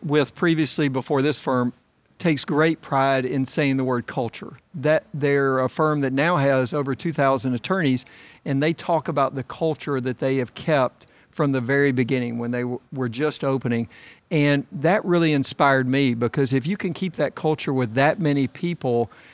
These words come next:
it can really be something that you can do with a smaller number of attorneys. And to me, culture is really what drives you, and it what,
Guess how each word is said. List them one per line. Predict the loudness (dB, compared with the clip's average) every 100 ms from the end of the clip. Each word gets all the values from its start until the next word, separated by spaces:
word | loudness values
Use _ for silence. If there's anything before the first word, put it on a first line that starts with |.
| _
it | -4 -2
can | 0 0
really | 2 2 2
be | 0
something | 0 0 -2 0 -2 0
that | -2 -2
you | -4
can | -2 -2
do | -2 0
with | -2 -2
a | -4
smaller | -4 -2 0 0 0
number | -2 0 0 -2 -4
of | -4 -2 -2 -4 -8
attorneys. | -6 -4 -2 -2 -2 0
And | -2 -2 -8 -20 _ -8
to | -2
me, | 0 0 0 -2 -4 _ -6
culture | -2 0 0 -2
is | 0
really | 0 2
what | 2 2 0 -2
drives | 0 2 2 -2
you, | -8 -8 -10 -4
and | 0 0
it | 0
what, | 0 -2